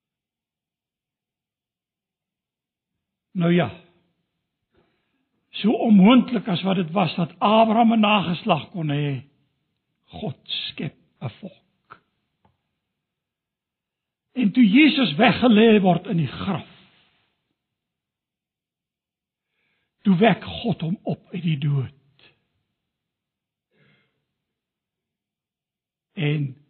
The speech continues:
jy en ek is vandag getuies daarvan, want weet jy wat sê Paulus?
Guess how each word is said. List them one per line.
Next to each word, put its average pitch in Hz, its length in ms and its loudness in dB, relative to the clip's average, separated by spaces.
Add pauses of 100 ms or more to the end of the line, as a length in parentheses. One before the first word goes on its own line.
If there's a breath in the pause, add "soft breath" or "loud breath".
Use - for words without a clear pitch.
(480)
jy 170 320 0 (640)
en 156 200 -10
ek 175 260 -10 (2500)
is - 160 -12
vandag 165 340 -6
getuies 180 520 -6
daarvan, 160 360 -12
want 151 220 -10
weet 180 160 -6
jy 240 100 -4
wat 190 220 -10
sê 208 180 -10
Paulus? 262 400 -12